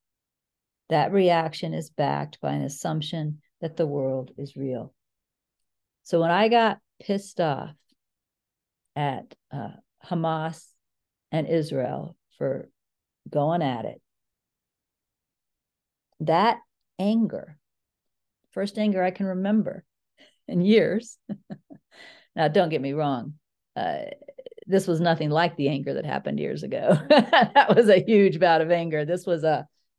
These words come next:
but this was, you know, even, you know, Course talks about even little annoyances. And this wasn't just a little annoyance. This was a little pissed off. This was a little pissed off, right?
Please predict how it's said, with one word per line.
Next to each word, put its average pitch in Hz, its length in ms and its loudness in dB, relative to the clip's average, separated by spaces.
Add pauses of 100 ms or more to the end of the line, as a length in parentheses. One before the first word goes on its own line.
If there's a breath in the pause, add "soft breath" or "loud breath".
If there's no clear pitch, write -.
(340)
but 151 100 -10
this 202 160 -2
was, 185 160 -2
you 208 100 0
know, 147 120 6
even, 214 340 0
you 185 140 -4
know, 151 200 -2 (280)
Course 254 180 2
talks 208 260 0
about 165 160 2
even 196 200 0
little 185 320 -2
annoyances. 165 640 -6
And 170 100 0
this 247 140 2
wasn't 277 240 2
just 226 180 0
a 196 80 0
little 196 220 2
annoyance. 165 340 -2
This 240 160 -2
was 269 160 2
a 240 40 0
little 220 260 0 (100)
pissed - 220 -8
off. 147 260 -2 (480)
This 208 160 -2
was 247 180 0
a 208 120 4
little 202 360 6
pissed - 360 -4
off, - 320 -12
right? 165 300 -2